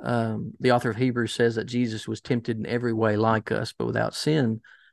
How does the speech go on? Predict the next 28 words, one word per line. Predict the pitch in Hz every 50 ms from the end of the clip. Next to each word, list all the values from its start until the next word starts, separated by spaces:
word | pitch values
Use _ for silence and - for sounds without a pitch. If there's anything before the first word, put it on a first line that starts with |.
| _
people | - 160 180 - 139 120
use | 117 123 151 185 170 -
that | - 117 113 113 107
and | 110 110
say, | - - 127 117 110 110 110 110 117
"Well, | 117 110
Jesus | 110 120 143 165 180 202 185 - -
was | 117 -
tempted | - - 131 131 - - 113 110 107 - - -
in | 110 107
everything, | 107 131 170 202 - - 247 196 175 - _ _ _ _ - - - - - - - - - _
just | 135 131 147 - -
like | - - -
me." | 151 170 165 151 127 - _ _ _ _ _ _ _ _ _ _ _ _ _
Look, | 180 196 185 -
the, | - 127 131 123 - -
the | 135 127 127
author | 156 208 214 - 160
of | 123 -
Hebrews, | - 180 196 170 113 104 127
if | 127 123 -
you've | 220 233 -
ever | 277 233 170
read | 151 165 180
the | 151
book | - 147 - -
of | - -
Hebrews, | - 160 190 - - - 58 - - - - -